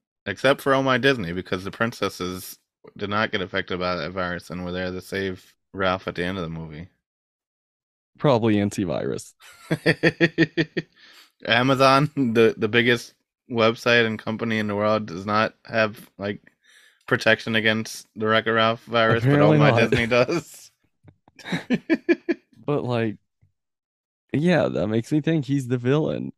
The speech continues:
Speaker 2: He puts a
Speaker 1: <laughs>
Speaker 2: virus throughout the entire internet 'cause of, like, jealousy and insecurity.
Speaker 1: I mean, he wasn't trying to, though.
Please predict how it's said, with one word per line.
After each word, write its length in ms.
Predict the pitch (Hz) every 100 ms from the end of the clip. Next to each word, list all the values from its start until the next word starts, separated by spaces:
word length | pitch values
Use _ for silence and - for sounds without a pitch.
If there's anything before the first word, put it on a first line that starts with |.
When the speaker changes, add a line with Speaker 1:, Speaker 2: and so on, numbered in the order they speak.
| -
Speaker 2:
He 180 | 117 135
puts 280 | - 165
a 80 | 170
Speaker 1:
<laughs> 0 |
Speaker 2:
virus 540 | - - 151 139 - -
throughout 320 | - 101 101
the 100 | 104
entire 360 | 101 143 135
internet 460 | 135 139 110 98 - - - _ _ _ -
'cause 220 | 139 123
of, 180 | 107 104 - _
like, 260 | - 69 76 -
jealousy 640 | - - 156 147 - 64
and 120 | 64
insecurity. 960 | 101 110 - 113 - 139 143 110 107 113 117
Speaker 1:
I 80 |
mean, 180 | 113 120
he 140 | 123 139
wasn't 340 | 135 101 90
trying 400 | - 98 107 95
to, 180 | - 82
though. 320 | 78 76 -